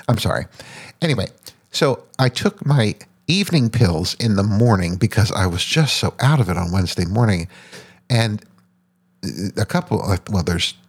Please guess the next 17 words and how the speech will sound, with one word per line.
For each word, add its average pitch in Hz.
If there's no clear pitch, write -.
two 208
pills 101
that 98
I'm 87
really 110
only 95
supposed -
to -
take -
in 90
the 87
evening 82
because 90
I 87
guess 110
my 85
body, 87